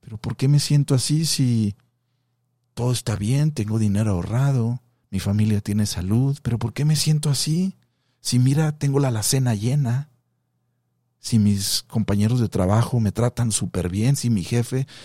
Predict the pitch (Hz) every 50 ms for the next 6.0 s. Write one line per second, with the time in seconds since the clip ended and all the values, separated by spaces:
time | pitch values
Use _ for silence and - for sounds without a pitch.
0 | - _ - 113 104 123 131 123 - 113 92 92 - 98 98 101 110 110 120 -
1 | - - _ _ _ _ _ _ _ _ _ _ _ _ _ _ - 98 101 110
2 | 110 110 113 120 123 117 104 104 107 107 110 113 113 113 110 110 104 95 - 107
3 | - _ _ _ - 107 117 110 - 113 107 - - 127 147 - - 117 107 107
4 | 120 - _ _ _ _ - 101 - - - 101 92 82 85 82 - - - -
5 | - 98 92 95 90 85 - 90 87 85 - - 110 110 110 107 - - 117